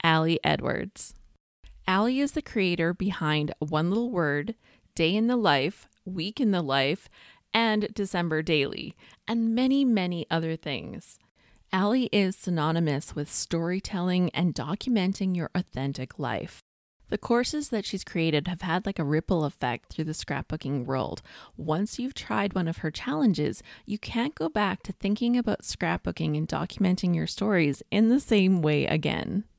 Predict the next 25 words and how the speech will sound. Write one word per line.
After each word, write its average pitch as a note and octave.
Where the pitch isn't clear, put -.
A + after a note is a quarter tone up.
For G#3
the C4+
Scrap -
Smarter F3
experience, D3+
Allie's A3
going F#3
to E3
talk -
to E3
us D#3
about D#3
storytelling F#3+
and D#3
journaling, F#3
how A3
to A3+
connect G3
to G3
sharing F#3
your F#3+
stories F3+
on F3
your D#3+
pages, E3+